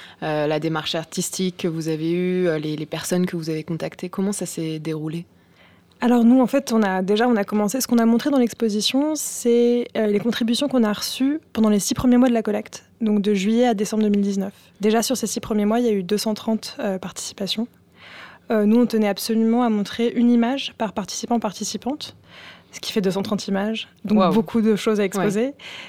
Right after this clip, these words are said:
Speaker 2: Et, euh, de ça découle du coup des réflexions d'ordre, euh, pragmatique, euh, <laughs> mais aussi esthétique. Donc
Speaker 1: Bien
Speaker 2: la
Speaker 1: sûr.
Speaker 2: question, par exemple, des diapos s'est posée. On pouvait pas faire de tirage, on n'avait pas l'argent pour le faire, et puis, euh, c'était pas forcément cette...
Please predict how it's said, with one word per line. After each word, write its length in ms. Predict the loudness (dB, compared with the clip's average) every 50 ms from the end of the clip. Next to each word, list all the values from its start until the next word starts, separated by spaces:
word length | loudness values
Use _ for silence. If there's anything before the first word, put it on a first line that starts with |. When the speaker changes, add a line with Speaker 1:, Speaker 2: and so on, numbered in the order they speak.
| -20 -12 _ 2
Speaker 2:
Et, 160 | 4 4 6 6
euh, 640 | 4 4 4 4 2 2 2 0 0 -2 -2 -4 -8
de 220 | -6 0 2 2 2
ça 200 | 4 2 2 2
découle 340 | 2 0 0 0 0 0
du 100 | 0 0
coup 120 | -2 -2 0
des 100 | 2 2
réflexions 420 | 0 0 -2 -4 -6 -4 -4 -2
d'ordre, 280 | -2 0 0 0 0 0 0
euh, 720 | 0 0 0 -2 -2 -4 -6 -6 -8 -8 -8 -10 -10 -12 -12
pragmatique, 640 | -10 -8 -6 -4 -4 -4 -4 -4 -4 -4 -4 -6 -8
euh, 140 | -8 -6 -6 -8 -8 -10
<laughs> 160 | -12 _ -2
mais 140 | 0 2 2
aussi 200 | 2 0 0 -2
esthétique. 520 | -4 -4 -4 -6 -4 -4 -4 -4 -6 -16 _ _ -6
Donc 220 | -2 0 0 2
Speaker 1:
Bien 80 | 2 2
Speaker 2:
la 60 | 0
Speaker 1:
sûr. 140 | 2 2 0
Speaker 2:
question, 200 | 0 2 0 2
par 100 | 2 0
exemple, 240 | -2 -2 0 0 2
des 80 | 2 0
diapos 260 | 0 -2 -2 0 -2
s'est 140 | -4 -4 -2
posée. 260 | -2 0 0 0 -2
On 120 | -4 -4
pouvait 160 | -2 -2 -2
pas 100 | -2 -2
faire 140 | -2 -2 -4
de 60 | -4
tirage, 460 | -4 -4 -6 -4 -4 -4 -6 -6 -8 -12 -18 -20 -20 -20 -20 -20 -14 -6 -2
on 20 |
n'avait 140 | -2 -2 0
pas 120 | 0 -2
l'argent 260 | -2 -2 -4 -6 -6 -6
pour 120 | -6 -6
le 120 | -6 -6
faire, 360 | -4 -2 -2 0 0 -2 -2 -4
et 60 | -6
puis, 260 | -6 -6 -6 -4 -2
euh, 200 | -2 -2 -4 -6
c'était 240 | -6 -10 -10 -10 -6
pas 100 | -6 -4
forcément 400 | -4 -4 -6 -4 -2 -2 -2 -2
cette... 200 | -2 -4 -8 -10